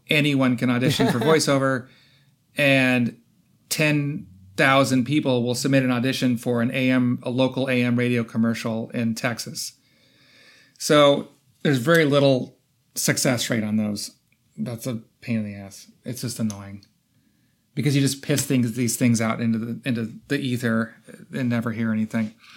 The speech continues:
Speaker 2: Well, yeah, and on my end, I'm si-, I will listen to maybe three hundred voices
Speaker 1: God.
Speaker 2: to cast one.
Speaker 1: That's so stupid.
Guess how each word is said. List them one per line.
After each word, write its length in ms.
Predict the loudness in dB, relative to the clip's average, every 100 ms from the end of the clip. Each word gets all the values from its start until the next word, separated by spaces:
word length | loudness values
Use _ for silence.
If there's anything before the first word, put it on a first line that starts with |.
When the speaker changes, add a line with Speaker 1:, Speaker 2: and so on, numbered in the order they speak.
| -20 -8
Speaker 2:
Well, 140 | 4 8
yeah, 180 | 8 6
and 80 |
on 140 | 2 2
my 240 | 4 6
end, 300 | 4 2 2
I'm 180 | 0 0
si-, 200 | -4 -6
I 280 | -4 -2 -2
will 220 | 0 -2 -2
listen 380 | -2 -4 -4 0
to 600 | 0 0 -2 -2 -4 -8 _ -20 _ -10
maybe 320 | -6 -4 -6
three 340 | -2 0 0
hundred 340 | -2 -4 -6 -4
voices 600 | -4 -2 0 0 -2 -8
Speaker 1:
God. 80 | -16 _
Speaker 2:
to 140 | -8 -6
cast 400 | -6 -6 -6 -6
one. 340 | -6 -8 -12 -18 _ -18 -18 -18 -8
Speaker 1:
That's 160 | -4
so 180 | -2 -2
stupid. 600 | -2 0 0 0 -6 -8